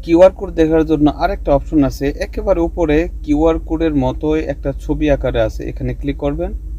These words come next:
আপনার কিউআর কোড চলে আসবে, অ্যাকাউন্ট নাম্বার এবং আইব্যান নাম্বার শো হবে। নিচে লেখা আছে শেয়ার অ্যাকাউন্ট ইনফরমেশন, এখানে ক্লিক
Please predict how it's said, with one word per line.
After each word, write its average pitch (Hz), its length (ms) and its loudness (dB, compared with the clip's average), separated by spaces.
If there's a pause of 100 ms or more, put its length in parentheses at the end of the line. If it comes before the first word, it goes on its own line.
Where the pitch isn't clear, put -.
(340)
আপনার 135 300 -2 (120)
কিউআর 127 360 2
কোড 139 140 -6 (100)
চলে 139 240 0
আসবে, 147 240 0 (180)
অ্যাকাউন্ট 123 440 -4
নাম্বার 143 320 -2 (140)
এবং 113 140 -8 (140)
আইব্যান 113 280 -4 (100)
নাম্বার 123 280 -2 (160)
শো 185 120 -6 (120)
হবে। - 220 -2 (580)
নিচে 139 220 0 (100)
লেখা 139 260 2
আছে 143 160 -2 (120)
শেয়ার 139 340 2
অ্যাকাউন্ট 127 440 -2 (120)
ইনফরমেশন, 117 640 -8 (160)
এখানে 160 240 0 (100)
ক্লিক 143 220 -6